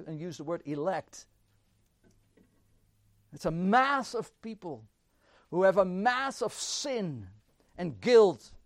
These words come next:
that requires the full wrath of God on it and on them that Jesus came to pacify, to atone for,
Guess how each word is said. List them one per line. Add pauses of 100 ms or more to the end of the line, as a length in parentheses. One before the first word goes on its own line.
(440)
that
requires
the
full (100)
wrath
of
God (180)
on
it (540)
and
on
them (880)
that
Jesus (100)
came (340)
to
pacify, (480)
to
atone
for,